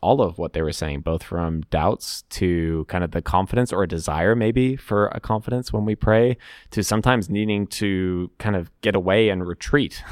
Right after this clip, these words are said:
<laughs> in order to meet with God. I, I think one of the gifts of these conversations, Libby, and one of the gifts of you inviting me into this space to hear and record with students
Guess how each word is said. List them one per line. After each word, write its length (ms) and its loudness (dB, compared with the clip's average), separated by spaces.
<laughs> 160 0
in 180 -2
order 380 0
to 440 0
meet 260 0
with 160 -2
God. 480 -2
I, 260 0
I 60 0
think 180 4
one 100 8
of 60 4
the 80 4
gifts 420 2
of 220 2
these 180 2
conversations, 920 0
Libby, 480 0
and 160 -2
one 120 2
of 40 0
the 60 0
gifts 200 -2
of 80 -6
you 120 2
inviting 500 -2
me 200 6
into 220 0
this 140 2
space 380 0
to 120 0
hear 400 2
and 180 -4
record 300 2
with 140 0
students 540 -2